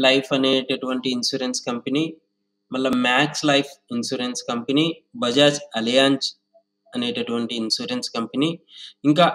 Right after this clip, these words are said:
కొన్ని కంపెనీస్ ఉన్నాయి. కొన్ని తెలిసిన వరకు చెప్తున్నాము. ఇందులో మీరు విచారించి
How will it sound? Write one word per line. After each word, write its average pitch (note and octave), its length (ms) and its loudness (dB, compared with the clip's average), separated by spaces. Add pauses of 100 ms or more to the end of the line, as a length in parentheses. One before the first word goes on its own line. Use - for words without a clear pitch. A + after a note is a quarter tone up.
(340)
కొన్ని D3 300 8 (580)
కంపెనీస్ C#3+ 500 2
ఉన్నాయి. C3 440 -2 (520)
కొన్ని D3 300 8 (420)
తెలిసిన C3 280 -2
వరకు C3 380 -4 (220)
చెప్తున్నాము. B2 460 -4 (1300)
ఇందులో E3+ 280 6
మీరు E3 220 4
విచారించి D#3 680 2